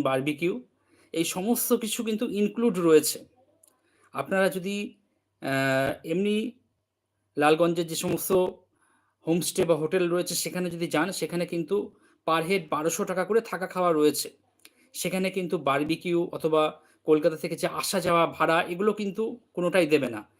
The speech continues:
এগুলো আপনাকে এক্সট্রা করে খরচা করতে হবে। এগুলো আপনারা জানেন যে একটা বারবিকিউ করতে গেলে মিনিমাম পাঁচ থেকে ছশো টাকা লাগে আর কি। আর যারা বারবিকিউ করে তাদের থেকে আমি শুনেছি এক কেজি চিকেন বারবিকিউ করলে সেটা ওই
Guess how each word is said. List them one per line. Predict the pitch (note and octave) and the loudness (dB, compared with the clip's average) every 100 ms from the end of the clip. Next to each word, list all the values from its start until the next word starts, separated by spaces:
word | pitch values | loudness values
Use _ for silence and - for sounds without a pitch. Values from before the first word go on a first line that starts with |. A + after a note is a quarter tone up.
| _ - | _ -4
এগুলো | D#3 G#3 | 2 2
আপনাকে | G3 G3 F#3 | 2 -2 -6
এক্সট্রা | E3+ - F#3 | -6 -6 -4
করে | F#3+ | -4
খরচা | F#3 E3+ - F3 | -4 -6 -6 -6
করতে | F3 - D#3+ | -6 -6 -4
হবে। | C3 A2 - _ _ _ _ _ - | -4 -6 -12 _ _ _ _ _ -6
এগুলো | D3+ G3 | 2 4
আপনারা | G#3 G3 | 4 0
জানেন | G3 G3 F#3 | 0 0 0
যে | |
একটা | F#3 - | 0 0
বারবিকিউ | E3+ D3 D3+ F3+ G3+ | 2 2 0 -4 -4
করতে | F#3+ F3+ F#3+ | -4 -2 -2
গেলে | F#3 | -2
মিনিমাম | E3+ E3+ F3+ F#3+ F#3+ | -2 -2 -2 -4 -4
পাঁচ | E3 E3 - | -2 -4 -4
থেকে | F#3 | -4
ছশো | F#3 D#3+ E3+ | -2 -4 -4
টাকা | E3+ E3 | -4 0
লাগে | D3 C3+ B2+ A2+ | 0 0 0 -4
আর | - | -8
কি। | - - _ _ _ _ _ _ _ _ _ _ _ _ _ _ _ | -18 -20 _ _ _ _ _ _ _ _ _ _ _ _ _ _ _
আর | C3+ C3 C3 C3+ - _ _ _ | 2 4 4 0 -10 _ _ _
যারা | D3 D3 | -2 0
বারবিকিউ | C#3+ C#3+ D#3+ F#3 | 2 2 0 -2
করে | E3+ E3 D#3+ | 0 2 2
তাদের | E3 D3 D#3 | 2 0 -2
থেকে | F3 E3 | 0 -2
আমি | E3 | -2
শুনেছি | - D#3+ E3+ - D#3+ - _ _ _ - | -2 -2 -2 -2 -8 -10 _ _ _ -10
এক | C#3+ C#3+ | -8 -4
কেজি | F3 D#3+ | -4 -4
চিকেন | D#3 C#3 F3 E3 | -6 -6 -2 -2
বারবিকিউ | C#3+ C3+ C#3+ D#3+ F#3 | 0 0 -2 -4 -6
করলে | F3 F3+ E3+ B2 - - _ - - | -2 0 2 0 -4 -12 _ -20 -10
সেটা | - E3 E3 E3+ - _ _ _ _ | -4 0 0 0 -8 _ _ _ _
ওই | F#3 | -2